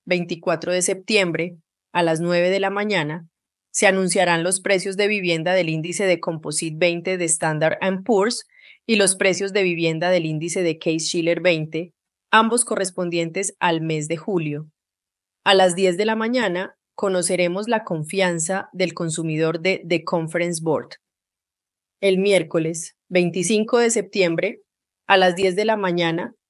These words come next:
se publicarán las ventas de viviendas nuevas correspondientes al mes de agosto. También se dará a conocer el mismo dato de forma mensual. A las diez y media de la mañana, se revelarán los inventarios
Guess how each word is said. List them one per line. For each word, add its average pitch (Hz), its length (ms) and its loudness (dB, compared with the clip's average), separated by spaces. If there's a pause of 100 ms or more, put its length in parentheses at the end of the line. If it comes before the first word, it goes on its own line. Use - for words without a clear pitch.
(280)
se 226 160 2
publicarán 214 640 2
las 220 160 2
ventas 247 400 0
de 220 100 4
viviendas 190 540 0
nuevas 220 400 0
correspondientes 175 1080 -2
al 170 200 4
mes 165 260 2
de 170 80 4
agosto. 170 560 2 (680)
También 190 400 2
se 220 100 2
dará 190 260 4
a 165 80 -4
conocer 208 500 -2
el 196 180 0
mismo 208 380 0
dato 202 500 -2
de 185 160 0
forma 170 360 -2
mensual. 156 560 -4 (720)
A 202 80 4
las 196 200 6
diez 190 260 0
y 226 60 0
media 226 360 2
de 226 80 2
la 220 120 2
mañana, 208 640 -2 (500)
se - 180 4
revelarán 202 600 4
los 226 180 -2
inventarios 185 840 -4